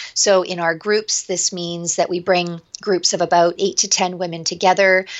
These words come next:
We have a facilitator who is well versed in both mindfulness-based practice as well as in, uh, sex therapy.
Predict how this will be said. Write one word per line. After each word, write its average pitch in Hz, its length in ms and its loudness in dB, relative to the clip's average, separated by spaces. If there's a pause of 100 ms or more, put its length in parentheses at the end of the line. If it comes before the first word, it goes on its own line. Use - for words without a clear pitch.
(220)
We 185 220 -4
have 170 380 0
a 170 40 -6
facilitator 190 920 0
who 190 160 -2
is 185 160 0
well 185 440 2
versed 190 580 0
in 190 240 -10
both 165 380 -4
mindfulness-based 175 1400 -2
practice 240 540 -2
as 175 160 -4
well 170 240 2
as 165 180 -2
in, 165 300 -6 (380)
uh, 196 200 -2
sex - 360 -2
therapy. 220 580 0